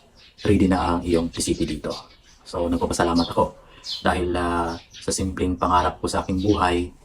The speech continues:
nakamit ko rin. At, ah, pero medyo masakit, ano, kasi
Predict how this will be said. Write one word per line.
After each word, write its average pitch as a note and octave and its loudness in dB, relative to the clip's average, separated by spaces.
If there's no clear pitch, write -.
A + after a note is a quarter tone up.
nakamit - 0
ko - -8
rin. - -6
At, E2+ -2
ah, E2+ -2
pero C3 8
medyo C3 2
masakit, A2 2
ano, E2+ -4
kasi G2+ 2